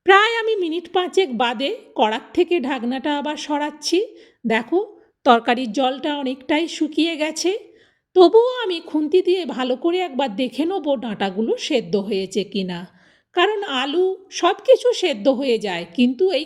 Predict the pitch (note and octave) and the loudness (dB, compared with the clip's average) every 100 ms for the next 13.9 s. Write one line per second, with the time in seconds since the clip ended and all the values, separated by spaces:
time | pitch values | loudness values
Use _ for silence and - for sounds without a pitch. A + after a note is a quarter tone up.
0 | - B3+ A#3+ D4+ D4 C#4+ E4 D4+ G#4 F4+ | -2 -2 0 -2 -2 -4 -2 4 4 4
1 | - - - D4 A3+ - F#4 C#4+ F#3+ F3 | -4 -8 -8 -6 -2 2 2 0 -6 -4
2 | A3+ B3+ A4+ A#4+ D4 A3 F3+ F3 F3 G3 | -4 0 0 0 -4 -6 -4 -6 -8 -8
3 | - F4+ G4 F#4+ F4+ G#4+ A4 F4+ - - | -4 -2 0 -2 -2 -4 -2 -2 -4 -2
4 | F4 F4 F#4 F4+ F#4 D#4 C4+ D#4+ F4+ F4+ | -2 0 -4 -4 -2 -2 0 0 0 -2
5 | F4 F4 - C#5+ - - - _ _ _ | -2 -2 0 -2 -2 -20 -20 _ _ _
6 | B3+ G3 F#3+ G3+ D#4 F4 F#4+ C#5 E4 A#3 | -2 -2 -2 -4 -2 -2 -2 0 -2 -2
7 | F#3+ F#3 F3+ F3+ E3+ E3+ E3+ - _ _ | -4 -4 -4 -4 -6 -4 -6 -8 _ _
8 | _ _ _ _ - C#4+ C#4+ G4 A#4 A#4 | _ _ _ _ -2 4 4 4 2 0
9 | G#4 - G4+ G#4 A4+ A4+ F4 C4+ B3 D4+ | -4 -2 -2 2 2 2 -4 -4 -4 -4
10 | D4 D4 F4 E4+ E4 F#4 B3+ A3+ G#3+ B3 | -2 -2 -2 -4 0 0 0 -2 -4 -2
11 | C4 D4 - - G#4 D5 - A3+ F#3 F3+ | -2 -4 -4 4 4 4 -4 -4 -4 -6
12 | G3 G#3 A3 A#3 G#3 A4+ G4+ A4 A#4+ G#4+ | -2 -2 0 -2 0 0 4 2 2 -4
13 | C4 - - G3+ F4+ A4+ A#3 A#3+ | -6 -4 -4 -2 -2 -2 -2 -4